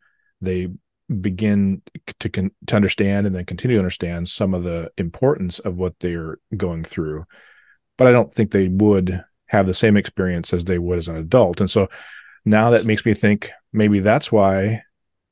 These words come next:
they, like I say, "Oh, Demolay and Rainbow and Joby's, the, it's the, the catalyst for Masonry. It's the future of Masonry." And now I'm thinking,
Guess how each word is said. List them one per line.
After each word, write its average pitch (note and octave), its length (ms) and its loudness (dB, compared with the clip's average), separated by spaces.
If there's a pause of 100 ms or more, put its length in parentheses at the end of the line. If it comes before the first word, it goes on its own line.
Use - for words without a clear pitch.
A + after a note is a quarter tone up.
(280)
they, B2+ 180 4
like C#3 320 4
I B2 60 4
say, A2+ 220 4 (220)
"Oh, B2+ 140 4
Demolay G#2+ 680 2 (260)
and F#2+ 500 0
Rainbow G#2 360 2
and F#2 60 0
Joby's, G#2 280 2
the, G#2+ 120 2
it's G#2 300 -4
the, F#2 280 -2 (200)
the E2+ 300 -4 (160)
catalyst A2+ 500 0
for F#2+ 180 -2
Masonry. F#2+ 480 -2
It's D#2 160 -14
the E2 160 -10
future C#3 400 0
of E2 80 -6
Masonry." F2 480 -6 (600)
And A2 80 0
now B2+ 200 4
I'm G#2+ 80 4
thinking, G2 540 0